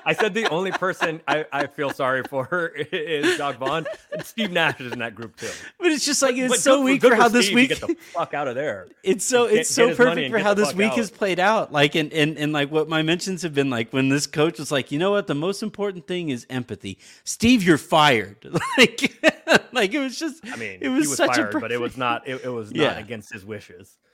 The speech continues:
Speaker 2: Oh, I know. Yeah.
Speaker 1: All right, so he's been gone for a lot longer than he's actually been. He's actually been gone for a lot longer than he's technically been gone.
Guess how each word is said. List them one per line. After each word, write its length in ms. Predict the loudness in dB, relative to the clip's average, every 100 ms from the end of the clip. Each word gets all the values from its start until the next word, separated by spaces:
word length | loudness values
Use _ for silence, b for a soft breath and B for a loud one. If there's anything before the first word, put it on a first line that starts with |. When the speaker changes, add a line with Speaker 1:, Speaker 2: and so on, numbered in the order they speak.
| _
Speaker 2:
Oh, 200 | 4 6
I 100 | 4
know. 340 | 0 -4 -10 -16 -14
Yeah. 120 | -4
Speaker 1:
All 80 | -2
right, 120 | 0
so 120 | 0
he's 220 | -2 -2 -4
been 200 | -6 -2
gone 380 | -2 -2 -4 -8
for 240 | -8 -6
a 80 | -4
lot 160 | -4 -4
longer 260 | -6 -8 -10
than 120 | -12
he's 160 | -12 -10
actually 380 | -12 -12 -16 -18
been. 120 | -12
He's 180 | -10 -6
actually 400 | -2 -2 -2 -8
been 180 | -6 -6
gone 220 | -4 -4
for 100 | -2 -4
a 60 |
lot 180 | -4 -6
longer 280 | -8 -8 -8
than 140 | -10
he's 180 | -10 -10
technically 480 | -8 -8 -10 -20 -20
been 160 | -20
gone. 240 | -20 -20